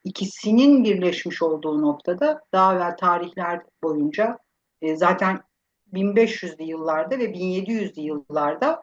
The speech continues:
iki kere Neptün ve Satürn kavuşmuş. Orada da hem çok büyük keşifler getirmiş dünyaya gerçekten, e, ama aynı zamanda büyük ayrışmalar, savaşlar,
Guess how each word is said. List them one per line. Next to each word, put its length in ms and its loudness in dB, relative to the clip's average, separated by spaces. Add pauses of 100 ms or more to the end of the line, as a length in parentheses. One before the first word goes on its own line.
(300)
iki 220 -8
kere 380 2 (300)
Neptün 420 -2
ve 80 -2
Satürn 420 -6
kavuşmuş. 680 -6 (360)
Orada 360 4
da 140 2 (240)
hem 180 -4
çok 300 0
büyük 200 -4
keşifler 540 0
getirmiş 840 -8 (300)
dünyaya 580 -2 (320)
gerçekten, 640 -4 (640)
e, 320 -4
ama 260 4
aynı 220 0
zamanda 640 -2 (520)
büyük 340 -6 (120)
ayrışmalar, 880 -2
savaşlar, 840 -2